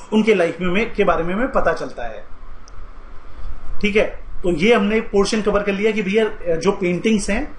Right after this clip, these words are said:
अगर किसी ने painting बनाई है तो कोई ना कोई तो रहा होगा। अब जैसे छत्तीसगढ़ district के बहुत सारी जगहों के अभी mention हुए नाम, तो please आप यहाँ पे इनको याद कर लीजिए। जैसे कि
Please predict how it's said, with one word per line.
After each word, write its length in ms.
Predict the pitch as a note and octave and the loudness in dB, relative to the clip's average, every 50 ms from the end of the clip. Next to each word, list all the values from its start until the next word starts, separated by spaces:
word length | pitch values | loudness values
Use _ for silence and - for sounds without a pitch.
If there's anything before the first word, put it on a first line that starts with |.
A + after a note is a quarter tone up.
| - | 0
अगर 180 | F3+ F3+ G3 G3 | 0 2 2 0
किसी 240 | - G3+ G3 - G#3 | -2 -4 -6 -2 -2
ने 100 | G#3+ G#3 | 0 0
painting 360 | - G3 F#3 F#3 G#3 G3+ F#3 | 0 2 2 2 2 4 2
बनाई 220 | G3 F#3+ F3+ F3 | 2 2 2 2
है 120 | F3 F#3+ A#3 | 2 2 2
तो 100 | A#3 A#3+ | 2 0
कोई 240 | A#3+ - F#3 F#3 F#3 | -2 0 -2 0 0
ना 120 | F#3 F#3+ | 0 0
कोई 160 | F#3+ G3 F#3 | 0 0 2
तो 160 | F#3 A#3 B3 | 4 4 4
रहा 200 | G3 D#3 C3+ C#3+ | 4 4 0 -2
होगा। 480 | C3+ - C3+ B2 G#2 A#2 - - - - - - - - - - - - - - - - - - - - - - - - - | -4 -4 -8 -10 -10 -12 -12 -12 -12 -14 -14 -12 -12 -12 -12 -12 -14 -16 -18 -18 -20 -20 -20 -20 -20 -20 -20 -20 -20 -18 -14
अब 640 | - - - F#3 G3+ G3 G3 A#3+ B3 A#3+ A#3+ A3+ - - - | -8 0 2 2 2 4 4 4 6 6 4 2 0 -2 0
जैसे 240 | G3+ G#3 G#3+ C4 C4 | 2 2 2 2 0
छत्तीसगढ़ 480 | - - G3 - A#3+ A3+ G#3 A#3+ A#3+ | -2 -4 -4 -4 -4 2 4 4 4
district 360 | - G#3 G3+ - - A3 - - | 4 2 0 0 -2 -4 -2 0
के 80 | A#3+ | 0
बहुत 260 | G3+ D#3+ E3 G3+ G3+ | 0 2 0 0 2
सारी 180 | G3+ A3 G#3 G#3+ | 2 2 2 2
जगहों 260 | F#3 G3 F#3+ G3+ G#3 | 0 0 0 0 0
के 100 | G#3 A3+ | 2 2
अभी 200 | A3 G3+ A3 A3 | 2 2 2 0
mention 400 | G3+ F#3 F3+ F3+ F3 - G#3+ G#3 | 0 0 0 -2 0 0 0 0
हुए 200 | F#3 F3+ F#3+ G3 | 2 0 0 0
नाम, 220 | F3+ E3+ D#3+ F3 G3 - - - - - - - | 0 0 -2 -2 -2 -6 -8 -10 -14 -14 -4 -2
तो 80 | A#3+ | -2
please 340 | A#3+ - A#3 A3 A#3 A#3+ G#3+ | 0 2 2 2 2 4 4
आप 160 | B3 A#3+ A#3+ | 4 4 2
यहाँ 200 | G3 F#3+ F#3 F#3 - | 0 -2 -4 -2 -2
पे 180 | A3+ A3+ A#3 | -2 -2 -2
इनको 360 | A#3 - G3+ F#3+ F#3 - A#3 A3+ | -2 -2 -4 -4 0 2 2 4
याद 320 | G3 F#3+ F#3 F#3 F#3+ - | 4 4 2 2 2 0
कर 60 | - F3+ | -4 -8
लीजिए। 380 | D#3 D3+ C#3 C3 C3 A2+ - - - - - - - - - - - | -8 -10 -10 -12 -12 -14 -14 -16 -20 -20 -20 -20 -20 -20 -20 -2 2
जैसे 260 | F#3 A3 A3 C4 C4+ | 2 2 4 2 0
कि 280 | C4 - G3+ G#3 A#3+ | 0 -2 -4 -4 -4